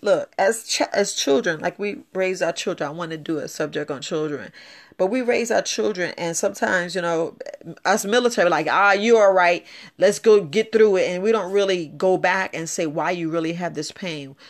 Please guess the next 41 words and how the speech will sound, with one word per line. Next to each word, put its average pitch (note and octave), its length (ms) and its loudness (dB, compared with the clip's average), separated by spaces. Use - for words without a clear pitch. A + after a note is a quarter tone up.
why E3 340 0
you, F3 420 -4
why D#3 200 -2
you F#3+ 160 -2
can't G3+ 320 -2
lose F3+ 240 -2
weight. E3+ 320 -2
You F#3 100 -8
know, F3+ 140 2
we G3 160 -2
lose G#3+ 300 0
sight G#3 480 2
on F3 380 -4
our E3 140 0
children, F#3+ 440 -2
like E3 200 -6
I F#3 140 2
did. E3 200 -4
I D3+ 80 -6
lost E3 340 -4
sight F#3 260 -4
on E3 140 -10
my D3+ 180 -6
children. D#3+ 640 -6
I D3+ 120 -8
was D#3+ 100 -14
like, D3+ 160 -6
"She's E3+ 260 -10
gonna D3+ 280 -6
be E3 180 -12
fine F3 360 -2
'cause E3 120 -12
she's D3 260 -12
in, E3+ 180 -10
she's - 260 -6
t-, - 420 -4
eating A#3+ 260 -2
a G#3+ 60 0
nutritious B3+ 920 -2
<laughs> - 300 -12
meal." G#3+ 640 4